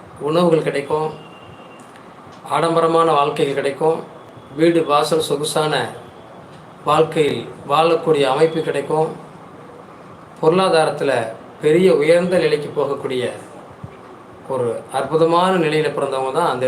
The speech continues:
ரிஷப ராசியில பிறந்த பெண்கள். அவங்க ஒவ்வொருத்தருக்கும் ஒரு ஒரு விதமான குணங்கள் இருக்கும். ஆனாலும் சுக்கிர பகவான் அமைந்திருக்கக்கூடிய நிலையை பொறுத்து அவங்களுடைய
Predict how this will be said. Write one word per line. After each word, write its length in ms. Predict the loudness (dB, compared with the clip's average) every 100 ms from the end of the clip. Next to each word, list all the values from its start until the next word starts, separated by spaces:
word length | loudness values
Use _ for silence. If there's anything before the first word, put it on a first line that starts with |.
| -4
ரிஷப 240 | -2 -2
ராசியில 280 | -2 -4 -6
பிறந்த 220 | -4 -6 -6
பெண்கள். 260 | -8 -10 -18 -20 -20 -20 -20 -20 -20 -20 -20 -20 -20 -20 -20 -20 -20 -20 -20 -20 -20 -20 -20 -20 -4 0
அவங்க 180 | 4 4
ஒவ்வொருத்தருக்கும் 800 | 4 4 2 4 0 2 2 2 -2 -6 -10 -18 -20 -20 -20 -20 -2
ஒரு 100 | 2 4
ஒரு 100 | 4
விதமான 400 | 2 2 2 2 0 -2 -4 -10 -4
குணங்கள் 340 | 0 2 2 0
இருக்கும். 300 | -2 -6 -12 -4 -2
ஆனாலும் 500 | 0 0 -2 -6 -8 -12 -20 -20 -20 -20 -20 -20 -20 -20 -20 -20 -20 -20 -20 -20 -20 -20 -10
சுக்கிர 360 | -2 -2 4 4 6
பகவான் 400 | 4 4 2 0 -4 -4 0
அமைந்திருக்கக்கூடிய 800 | 2 4 4 2 0 0 2 2
நிலையை 220 | 2 0 2
பொறுத்து 300 | -2 0 0
அவங்களுடைய 240 | 0 0